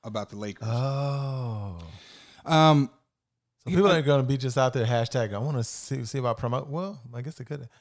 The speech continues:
Speaker 1: I
Speaker 2: Anyway,
Speaker 1: th-,
Speaker 2: ju-
Speaker 1: I think the idea of, of, of telling people,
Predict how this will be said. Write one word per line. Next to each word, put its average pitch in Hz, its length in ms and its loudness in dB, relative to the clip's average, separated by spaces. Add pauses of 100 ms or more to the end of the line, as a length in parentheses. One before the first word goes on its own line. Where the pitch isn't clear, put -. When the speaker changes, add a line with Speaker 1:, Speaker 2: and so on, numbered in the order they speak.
(680)
Speaker 1:
I 170 40 -2
Speaker 2:
Anyway, 196 160 6
Speaker 1:
th-, 190 60 -2
Speaker 2:
ju- 175 80 2
Speaker 1:
I 180 160 8
think 214 260 2
the 156 140 4
idea 143 440 4
of, 117 80 -2 (220)
of, 123 300 -4
of 120 240 -2 (200)
telling 131 260 0
people, 110 420 -4